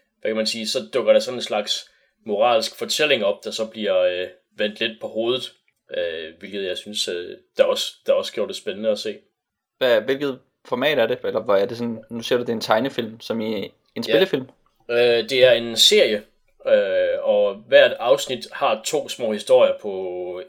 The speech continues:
Speaker 1: elleve minutters tid, så i alt omkring toogtyve minutter for en, ja, for et afsnit.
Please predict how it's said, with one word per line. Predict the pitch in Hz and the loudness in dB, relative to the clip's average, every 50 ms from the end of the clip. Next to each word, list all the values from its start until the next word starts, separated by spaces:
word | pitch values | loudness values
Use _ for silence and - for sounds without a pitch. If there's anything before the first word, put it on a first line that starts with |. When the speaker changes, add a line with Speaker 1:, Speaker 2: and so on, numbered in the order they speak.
| _ | _
Speaker 1:
elleve | 95 95 104 110 113 110 | -14 -10 -8 -6 -6 -6
minutters | 101 98 95 95 101 - | -6 -6 -8 -8 -8 -8
tid, | - - 117 107 107 - | -8 -8 -8 -8 -8 -8
så | - - 95 92 - _ _ | -8 -8 -8 -10 -10 _ _
i | - 110 | -2 -2
alt | 110 110 104 | -2 -2 -2
omkring | 98 - - 104 98 92 | -6 -8 -10 -10 -10 -10
toogtyve | - 110 110 98 90 - - 104 | -12 -10 -8 -8 -8 -8 -12 -12
minutter | 98 95 95 95 107 107 | -12 -10 -8 -6 -8 -8
for | - - 87 | -8 -10 -10
en, | 87 87 85 - _ _ _ _ _ | -12 -12 -16 -20 _ _ _ _ _
ja, | - 95 - - - | -4 -4 -4 -4 -6
for | - 95 | -8 -6
et | 92 | -4
afsnit. | 90 95 - - - 107 | -4 -4 -4 -6 -12 -16